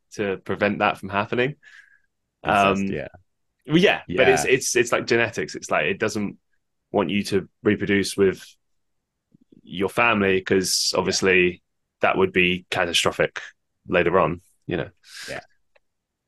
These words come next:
Speaker 1: But, um, yeah, one thing I wanted to, to dive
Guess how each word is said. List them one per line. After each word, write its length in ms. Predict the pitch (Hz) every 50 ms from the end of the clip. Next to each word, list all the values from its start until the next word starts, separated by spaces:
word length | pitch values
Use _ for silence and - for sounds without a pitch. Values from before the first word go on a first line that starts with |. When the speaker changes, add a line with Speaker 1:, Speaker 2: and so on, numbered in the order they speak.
| _ -
Speaker 1:
But, 240 | 104 95 95 90 92
um, 400 | 92 92 90 90 90 90 92 90 - - _ _ _ _ _ _ _ _ _ _ _ _ _ _ _ _ _ -
yeah, 320 | 123 113 131 160 160 139
one 180 | 127 147 190 202
thing 120 | 240 285
I 40 | 262
wanted 220 | 233 220 202 190 175
to, 220 | 180 151 131 -
to 380 | - - 139 127 120 113 110 98
dive 280 | - 120 117 117 104